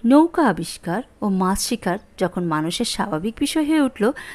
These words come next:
তখন মানুষ নদী ও জলরাশিকে সম্পূর্ণ, আহ, সম্পদপূর্ণ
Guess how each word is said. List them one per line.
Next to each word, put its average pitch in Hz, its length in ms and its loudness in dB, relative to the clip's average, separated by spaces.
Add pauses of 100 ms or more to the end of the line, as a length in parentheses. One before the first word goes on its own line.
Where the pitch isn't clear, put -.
তখন 320 220 2
মানুষ 294 360 4
নদী 196 280 0
ও 262 100 4
জলরাশিকে 208 760 -2 (260)
সম্পূর্ণ, 320 760 -2 (380)
আহ, 160 480 -2
সম্পদপূর্ণ 190 1000 -2